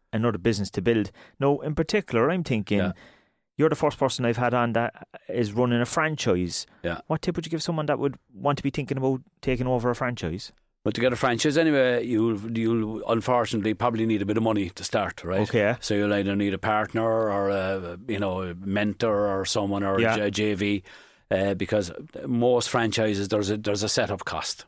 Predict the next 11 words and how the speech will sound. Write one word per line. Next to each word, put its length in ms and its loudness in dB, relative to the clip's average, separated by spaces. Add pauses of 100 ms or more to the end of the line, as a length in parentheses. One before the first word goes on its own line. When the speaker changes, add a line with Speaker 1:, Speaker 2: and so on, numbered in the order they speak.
Speaker 2:
right? 320 0 (140)
Speaker 1:
Yeah, 220 0 (140)
yeah. 560 -2
Speaker 2:
Um, 200 -6 (200)
so 240 -2
that 180 0
would 160 -2
be 220 -2
the, 220 -10
the 180 -4
thing. 240 -2